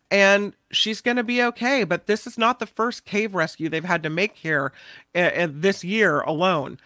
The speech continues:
But can you imagine sixteen hours being stuck in a place where you can't even turn your head? It's that tight.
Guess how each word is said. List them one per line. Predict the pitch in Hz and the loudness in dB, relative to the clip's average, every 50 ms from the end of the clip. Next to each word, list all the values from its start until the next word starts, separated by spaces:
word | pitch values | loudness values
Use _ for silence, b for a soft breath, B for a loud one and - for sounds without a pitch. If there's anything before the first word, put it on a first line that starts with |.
| b b b b b | b b b b b
But | 160 - | -12 -6
can | - 190 208 220 | -4 -2 -2 -2
you | 262 277 | -2 -4
imagine | 262 202 160 156 185 202 202 240 240 247 220 | -4 -2 -2 -2 -2 -2 -2 -4 -4 -4 -6
sixteen | - - - 226 - - - - 240 226 - | -8 -8 -8 -10 -10 -12 -10 -6 -6 -4 -2
hours | - - 165 165 180 196 196 - | -2 0 0 0 0 -2 -2 -4
being | - 151 - 175 170 151 | -6 -6 -4 -4 -4 -4
stuck | - - - 180 165 - | -6 -4 -4 -4 -4 -4
in | 185 170 | -4 -6
a | |
place | 156 - - 175 160 - - | -4 -4 -2 -4 -2 -4 -4
where | 156 | -6
you | 147 139 | -6 -6
can't | - - 175 160 | -6 -4 -4 -2
even | 151 143 151 139 | -2 -4 -4 -6
turn | - - - 160 156 | -6 -6 -4 -4 -2
your | 151 143 139 | -2 -4 -4
head? | 135 151 151 147 147 | -2 -2 -2 -2 -2
It's | - - - | -4 -6 -4
that | - 151 151 - | -4 -4 -4 -4
tight. | - - 156 156 180 - | -4 -4 -4 -4 -4 -6